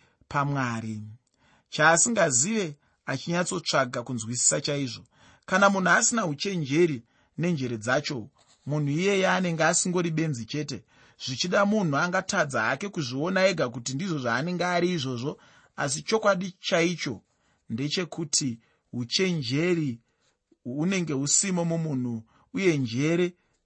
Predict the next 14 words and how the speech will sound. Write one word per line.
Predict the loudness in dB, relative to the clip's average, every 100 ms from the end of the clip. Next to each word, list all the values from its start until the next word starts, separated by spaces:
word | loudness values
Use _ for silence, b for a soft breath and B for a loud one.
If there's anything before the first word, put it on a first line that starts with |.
| _ _ _ _
dzinenge | -8 -2 0 0 -2
dzichifanira | -2 -8 -6 -2 2 2 4 2
kuti | 0 -10 -2
azive | -2 0 0 -2
kuti | -4 -6
dzinobva | -4 -4 -4 -4 2 2 2 b b
kuna | -6 -2 -2
Mwari. | -2 -2 -4 -6 -12 -16 b b -4
Munhu | 0 2
iyeye | 2 4 6 4
rinenge | 4 -2 -2 -2
riri | -2 -4
benzi | 0 2 2 -2
chairo, | -2 0 0 -2 -4